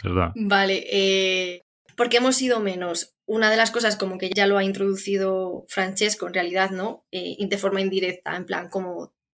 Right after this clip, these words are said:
Speaker 2: como históricamente nos han condenado o nos han relegado a la vida en el hogar, familiar, eh, y nos han como negado cualquier posibilidad de, mm, de tener otras herramientas.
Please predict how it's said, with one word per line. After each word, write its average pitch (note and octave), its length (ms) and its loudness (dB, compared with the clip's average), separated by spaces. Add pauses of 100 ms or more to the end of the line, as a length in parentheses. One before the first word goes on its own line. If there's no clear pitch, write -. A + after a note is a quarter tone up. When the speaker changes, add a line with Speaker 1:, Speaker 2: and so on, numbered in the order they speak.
(200)
Speaker 2:
como G#3 300 0
históricamente A3 960 2
nos G3+ 200 0
han G3+ 400 -2 (200)
condenado G#3+ 760 2
o G3+ 120 -2
nos F#3 200 0
han G3 140 0
relegado G#3 680 0
a G3 100 -6
la F#3 160 -6
vida G#3 580 0
en G#3 120 -2
el G#3 100 0
hogar, A#3+ 360 2 (140)
familiar, G#3 680 -4 (760)
eh, G#3+ 640 0
y G#3+ 120 -2
nos G3+ 180 2
han A3 320 2
como G3+ 300 -4
negado G3 460 0
cualquier G3 340 -4
posibilidad G#3+ 680 -2
de, G#3+ 440 -2
mm, F#3+ 360 -4 (520)
de G#3 300 2
tener G#3+ 260 2
otras A3+ 240 2
herramientas. G3+ 580 -2